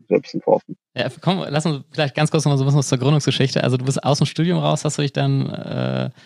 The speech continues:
Speaker 2: äh, hast du die Firma gegründet oder wie, wie genau kam das Ganze eigentlich zustande?
Speaker 1: Ja, n-,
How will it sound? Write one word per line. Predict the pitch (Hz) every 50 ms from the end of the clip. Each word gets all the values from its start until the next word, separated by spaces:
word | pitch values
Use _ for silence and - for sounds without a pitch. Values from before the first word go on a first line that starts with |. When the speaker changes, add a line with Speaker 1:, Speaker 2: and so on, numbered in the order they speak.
| - _ _ _ _ _ _ _ _ _ _ _
Speaker 2:
äh, | - 120 127 120 131 -
hast | 131 143 -
du | 147
die | 139
Firma | 120 151 151 151
gegründet | 135 123 127 160 196 202 175
oder | 147 131 127
wie, | 131 131 123
wie | 127
genau | 123 127 127 123 120
kam | - - 123 120 120
das | 120 - -
Ganze | 117 117 -
eigentlich | - 110 -
zustande? | - 113 - 110 104 107 _ _ -
Speaker 1:
Ja, | 143 135 113 107 113 120
n-, | 120 123 127 - 143 147 131 -